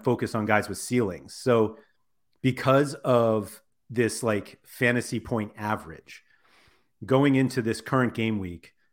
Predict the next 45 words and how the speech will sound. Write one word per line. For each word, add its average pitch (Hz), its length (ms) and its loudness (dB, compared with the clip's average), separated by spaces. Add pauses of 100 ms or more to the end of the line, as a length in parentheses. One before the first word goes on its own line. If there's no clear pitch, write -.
(300)
Josh 120 380 2
Hart 104 520 0 (420)
and 110 180 -2
Devin 113 340 2
Booker 110 360 0
had 95 160 -6
the 95 60 -10
same 107 360 -4
average 110 560 -6 (400)
because 117 220 -2
they 107 80 -2
just 101 180 -6
happen 104 300 -2
to, 101 200 -4
like, 107 300 -4 (1120)
Josh 113 260 4
Hart 120 460 4 (180)
does 117 240 2
kind 123 180 4
of 110 60 -2
a 113 60 0
lot 113 180 4
of 113 120 0
things. 113 200 0
He 104 80 -6
doesn't 110 140 -2
necessarily 110 240 -6
score 127 320 2
a 113 80 2
lot, 101 240 0
but 101 100 -4
he, 104 120 -4 (140)
he 127 80 -10
can 104 200 -8
get 110 260 -2
some 110 140 -4
fantasy 107 380 -2
points. 90 320 -10
But, 110 100 -6
like, 101 240 -4 (340)
he's 139 180 -2
probably 127 540 4
not 110 360 0
hitting 110 260 -2
sixty. 127 720 -6